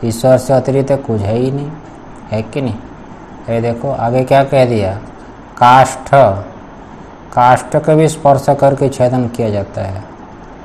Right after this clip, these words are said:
हाँ, ये सब कर्मकांड में आया। हाँ, जो पलाश वृक्ष का छेदन करते हो ना, काष्ठ का छेदन करते हो, वहाँ पर भी पहले उसकी पूजा होती है, उसके बाद छेदन होता है, है कि नहीं?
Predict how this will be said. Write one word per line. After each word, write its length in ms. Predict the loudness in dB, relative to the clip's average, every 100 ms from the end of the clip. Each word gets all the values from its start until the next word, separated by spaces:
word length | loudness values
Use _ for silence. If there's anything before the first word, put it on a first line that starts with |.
| -20 -20 -20 -18 -18 -18 -20 -20 -20 -20 -18 -8
हाँ, 240 | -6 -6
ये 120 | -6
सब 200 | -2 -2 -4 -14 -4
कर्मकांड 540 | -2 0 2 2 2
में 120 | -2
आया। 360 | 0 0 -2 -6 -14 -20 -20 -20 -20 -20 -20 -20 -14
हाँ, 180 | -8 -4
जो 100 | -4
पलाश 420 | -4 0 4 4
वृक्ष 340 | 4 -2 -4 -2
का 200 | 0 0
छेदन 320 | 2 0 0
करते 360 | -2 -4 -4 -6
हो 200 | -4 -2
ना, 420 | 0 0 0 -8 -4
काष्ठ 320 | -4 -4 -4
का 160 | -4 -4
छेदन 340 | -4 -4 -4
करते 340 | -4 -6 -4
हो, 60 | -4
वहाँ 220 | -4 -4
पर 260 | -2 0 0
भी 260 | 2 -2 -4 -14 -20 -20 -20 -20 -20 -10
पहले 140 | -4 -2
उसकी 300 | -2 -2 -6
पूजा 420 | -4 -4 2 4
होती 280 | 2 -4 -8
है, 120 | -6
उसके 300 | -8 -6 -2
बाद 180 | -2 -2
छेदन 320 | -6 -4 -4
होता 280 | -4 -10 -12
है, 140 | -12 -14 -18 -20 -20 -20 -20 -20 -20 -20 -20 -20 -20 -20 -16 -6
है 140 | -6
कि 180 | -4 -6
नहीं? 160 | -6